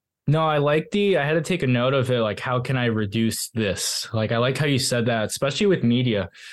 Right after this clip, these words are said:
um, because this directly ties into, like, our routine also. Like, if you have a routine of, "Hey, in my s-, living space, one of the things I do is listen to the news." It's like,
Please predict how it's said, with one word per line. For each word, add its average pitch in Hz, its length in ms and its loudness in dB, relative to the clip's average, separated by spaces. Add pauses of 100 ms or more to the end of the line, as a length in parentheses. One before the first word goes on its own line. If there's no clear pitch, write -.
(120)
um, 123 300 0
because 123 200 0
this 156 160 0
directly 127 640 0 (120)
ties 120 280 -2
into, 117 280 0
like, 104 260 -2
our 104 240 0
routine 117 500 -2
also. 107 380 -2
Like, 101 200 -4
if 120 100 -2
you 135 80 2
have 143 100 2
a 139 80 4
routine 127 480 2
of, 104 260 -2 (420)
"Hey, 127 500 0 (180)
in 123 140 2
my 113 140 2
s-, - 260 -2
living 147 400 2
space, 113 480 -2
one 117 140 2
of 113 40 2
the 101 60 -2
things 113 200 2
I 104 100 0
do 117 200 2
is 92 100 -2
listen 101 300 0
to 104 120 -2
the 98 100 2
news." 110 380 4
It's 95 180 -2
like, 107 280 -2